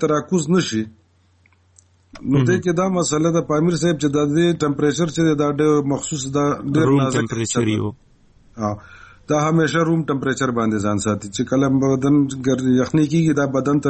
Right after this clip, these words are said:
Speaker 1: ننوځي، چې کله ګرمېږي، دا بدن نه لرې کېږي، چې هوا پرې ولګېږي.
Speaker 2: مهم.
Speaker 1: نو دا په کار دا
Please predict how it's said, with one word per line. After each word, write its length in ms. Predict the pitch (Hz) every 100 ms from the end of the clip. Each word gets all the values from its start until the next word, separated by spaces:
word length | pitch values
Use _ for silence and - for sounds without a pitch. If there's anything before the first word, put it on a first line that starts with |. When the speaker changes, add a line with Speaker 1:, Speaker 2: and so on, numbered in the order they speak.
| 135
Speaker 1:
ننوځي، 380 | 135 151 147 139 139
چې 40 | 123
کله 140 | 127 131 123
ګرمېږي، 400 | 127 143 139 127 127
دا 60 |
بدن 300 | 120 120 127 131
نه 60 | 123
لرې 160 | 120 117
کېږي، 180 | 127 127 123
چې 60 | 107
هوا 180 | 107 117
پرې 140 | 101 101
ولګېږي. 480 | 95 90 92 90 87 131
Speaker 2:
مهم. 300 | 131 120 110 - - _ _ - -
Speaker 1:
نو 80 | 127
دا 200 | 131 156 160 - _ _ _ _ - 131 123
په 60 | 139 123
کار 160 | 175 175 156
دا 140 | 151